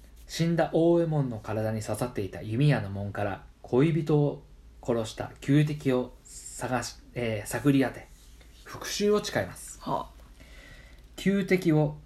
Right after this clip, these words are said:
Speaker 1: 大右衛門の墓に呼び出し、果たし合いの末、見事復讐を果たした丹之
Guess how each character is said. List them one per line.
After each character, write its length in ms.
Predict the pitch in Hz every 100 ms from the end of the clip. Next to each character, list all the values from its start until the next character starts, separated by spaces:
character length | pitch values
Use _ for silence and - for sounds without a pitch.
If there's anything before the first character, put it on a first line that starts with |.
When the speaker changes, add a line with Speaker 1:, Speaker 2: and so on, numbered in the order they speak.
| -
Speaker 1:
大 200 | 156 170
右 120 | 170
衛 20 |
門 200 | 139 110
の 60 | 104
墓 260 | - 113
に 140 | 110 104
呼 60 | 95
び 100 | 104
出 100 | 110
し、 220 | - - - - - - - -
果 100 | -
た 140 | - 147
し 180 | 147
合 100 | 135
い 40 | 127
の 80 | 117
末、 280 | - 107 - -
見 160 | 135
事 240 | 175 143 107
復 280 | 113 107 -
讐 260 | - 127
を 80 | 123
果 80 | 113
た 120 | 120
し 60 | 110
た 120 | 98
丹 240 | - 107
之 100 | 107